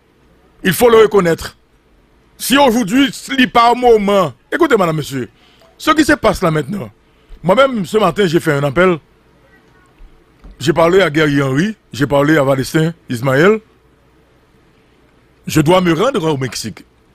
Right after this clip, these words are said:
Je vais me rendre au Mexique. Faut mal au Mexique pour mal garder. Pour mal parler avec Haïtien, mal garder, mal garder, parce que je ne peux pas comprendre jusqu'à présent.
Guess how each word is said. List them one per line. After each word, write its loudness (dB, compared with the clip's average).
Je 0
vais 2
me 0
rendre -2
au -2
Mexique. -8
Faut 0
mal 2
au 4
Mexique -4
pour -12
mal -2
garder. -2
Pour -8
mal 2
parler 0
avec -2
Haïtien, -4
mal -2
garder, -2
mal -6
garder, -4
parce -10
que -4
je -6
ne -2
peux 4
pas -4
comprendre -6
jusqu'à -6
présent. -8